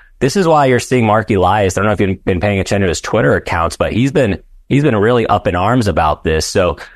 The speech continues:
I think that's kind of a good motivation right now is Republicans, you know, we've learned a lot over the last couple of years, but you're exactly right about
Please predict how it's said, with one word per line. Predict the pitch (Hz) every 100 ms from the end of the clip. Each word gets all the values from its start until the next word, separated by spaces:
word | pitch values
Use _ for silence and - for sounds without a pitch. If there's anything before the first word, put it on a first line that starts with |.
| _
I | - 139
think | 180 165
that's | 123 123 143
kind | - 147 147
of | 139 139
a | 120
good | 117 127 117
motivation | 113 117 101 104 110 - 127
right | 120 120
now | 123 113
is | 98
Republicans, | 107 127 131 147 123 131 117 107 - _ _ 120
you |
know, | 117
we've | 135 170
learned | 131 151 151
a | 113
lot | 101 110 127
over | 110 104
the |
last | 101 98 95 -
couple | 107 - 95
of |
years, | 101 113 95
but | 95
you're | 104
exactly | 98 117 127 - 107
right | 98 104 95
about | 90 95 -